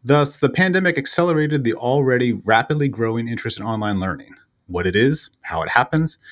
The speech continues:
and how to make the most of it. I sincerely hope the global pandemic goes away, but online learning, as a valuable tool among many other ways of teaching and learning,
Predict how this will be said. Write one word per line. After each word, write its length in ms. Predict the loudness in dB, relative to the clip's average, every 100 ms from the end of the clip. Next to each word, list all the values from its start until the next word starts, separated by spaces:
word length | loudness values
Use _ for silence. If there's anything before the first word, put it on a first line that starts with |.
| -20 -10
and 80 | -2
how 160 | 0
to 80 | 2
make 140 | 2 2
the 60 |
most 240 | -2 -2 -8
of 100 | -16
it. 160 | -20 _ _ _ _ _ _ _ -2
I 140 | 2 2
sincerely 560 | 0 -2 0 0 0
hope 240 | -4 -8 -10
the 60 |
global 280 | -8 -4 -4
pandemic 480 | -4 -4 -2 -4 -4
goes 220 | -4 -4
away, 380 | -6 -8 -10 -18 _
but 140 | -10 -2
online 480 | 0 2 2 0 0
learning, 500 | 0 0 0 -6 -16 _ -20 _
as 180 | -8 -6
a 80 | -4
valuable 520 | -2 0 0 -2 -4
tool 360 | 0 2 2 -2
among 300 | -4 -2 0
many 240 | 0 0
other 160 | 2 2
ways 240 | 2 2
of 80 | -4
teaching 320 | -8 -6 -6
and 80 | -4
learning, 380 | -4 -4 -6